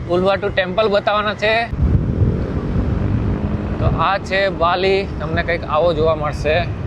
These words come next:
જગ્યા જગ્યા તમને આવા મંદિર દેખાશે, સાફ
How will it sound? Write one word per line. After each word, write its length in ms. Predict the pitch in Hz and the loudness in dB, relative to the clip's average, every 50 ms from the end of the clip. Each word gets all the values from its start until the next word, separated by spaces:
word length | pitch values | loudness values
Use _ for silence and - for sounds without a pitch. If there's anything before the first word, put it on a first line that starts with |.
| - - - - - - - - - - | -6 -6 -6 -6 -6 -6 -6 -6 -2 -2
જગ્યા 300 | 135 143 139 165 170 175 | -2 0 2 0 0 2
જગ્યા 300 | 156 165 160 151 170 165 | 0 -2 -2 0 -2 -2
તમને 260 | - 160 165 160 160 | -2 -2 -2 -2 0
આવા 200 | 151 156 156 156 | 2 2 2 2
મંદિર 380 | 143 143 139 147 156 165 180 | 0 -2 -2 -2 0 0 0
દેખાશે, 560 | 170 165 175 170 - 175 175 170 - 185 185 185 185 185 170 | 0 0 -2 -2 0 -2 -2 -2 -2 -2 -2 0 0 -2 -4
સાફ 360 | 156 - 160 151 156 170 165 | -6 -4 -2 -2 -2 -2 -2